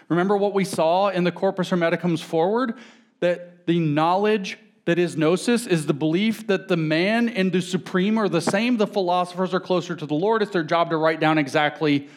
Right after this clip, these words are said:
the cabinet orders of God. This is how these people think of themselves. Why did I say megalomania at the begin-, this is why I said megalomania.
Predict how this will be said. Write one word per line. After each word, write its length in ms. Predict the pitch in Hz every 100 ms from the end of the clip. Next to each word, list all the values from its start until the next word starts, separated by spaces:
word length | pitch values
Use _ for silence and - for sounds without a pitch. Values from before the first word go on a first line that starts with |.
| - _ _
the 100 | 160
cabinet 580 | 160 160 156 151 151 151
orders 500 | 156 143 135 139 131 - - -
of 200 | 127 110
God. 460 | 151 127 104 80 - _ _ _ _ _ _ _ _ _ _ _ _ _ _ _ _
This 200 | 196 208
is 120 | 247
how 180 | 208 208
these 180 | 208 202
people 320 | 202 196 180
think 220 | 214 226
of 80 | 202
themselves. 280 | 170 139 117
Why 120 | 131
did 120 | 165
I 120 | 170
say 180 | 156 175
megalomania 880 | 135 127 143 151 143 143 175 175 127
at 200 | 117 139
the 60 | 127
begin-, 220 | 127 135
this 220 | 147 156
is 80 | 139
why 200 | 135 123
I 40 |
said 180 | 120 127
megalomania. 800 | 123 123 120 117 117 113 101 -